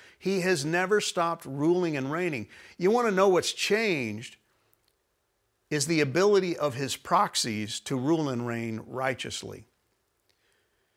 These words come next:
See, when Adam and Eve were made, they were made righteous. They were made without sin.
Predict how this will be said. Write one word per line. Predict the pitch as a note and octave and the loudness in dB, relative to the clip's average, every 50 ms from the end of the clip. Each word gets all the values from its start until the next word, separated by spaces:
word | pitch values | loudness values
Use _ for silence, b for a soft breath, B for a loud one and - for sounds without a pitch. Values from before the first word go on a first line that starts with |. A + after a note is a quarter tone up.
| _ _ _ _ _ _ | _ _ _ _ _ _
See, | - - F3 | 0 2 4
when | E3+ D#3+ D3+ - | 4 4 2 0
Adam | - D#3+ E3+ G3+ G#3+ A3+ G#3+ | 2 4 4 4 4 4 2
and | G3+ F#3 E3 | 0 0 -2
Eve | - F3+ G3 G3 F3+ D3+ C3 A#2 A#2 A#2+ A#2 A#2+ - - _ _ _ _ _ _ _ _ _ _ _ _ _ _ _ _ _ | -2 -2 -2 0 2 2 0 0 0 -2 -4 -6 -12 -20 _ _ _ _ _ _ _ _ _ _ _ _ _ _ _ _ _
were | - C3+ D3 D3 | -2 0 2 2
made, | C#3+ D3 E3+ F#3+ F#3+ E3 C#3+ C3 B2 A#2+ B2 - - | 2 2 2 4 4 4 2 2 0 -2 -4 -8 -4
they | D3 D3 D3 | -2 0 0
were | C#3+ C#3+ C#3 C#3+ | 2 0 0 0
made | D3 D3+ E3+ F3+ E3 D3 C3+ C3 B2 C3+ - - | 0 0 0 0 0 0 0 -2 -2 -6 -10 -12
righteous. | - C3+ C#3 C#3+ D3+ D#3+ D#3 - - B2 G#2 G2 - - | -8 -2 0 2 2 2 0 -4 -6 -6 -6 -6 -6 0
They | - D3+ D3 | 0 2 2
were | D3+ D3+ C#3+ | 2 0 0
made | D3+ D#3+ D#3 D3 C3+ B2+ B2+ | 0 2 2 2 0 -2 0
without | C#3 E3+ E3+ E3+ D#3+ D3+ C#3+ A2+ - | -2 0 2 2 2 2 2 0 -2
sin. | - - - E3+ E3 D#3+ C3+ B2 A2 | -2 -2 0 0 -2 -2 -2 -4 -6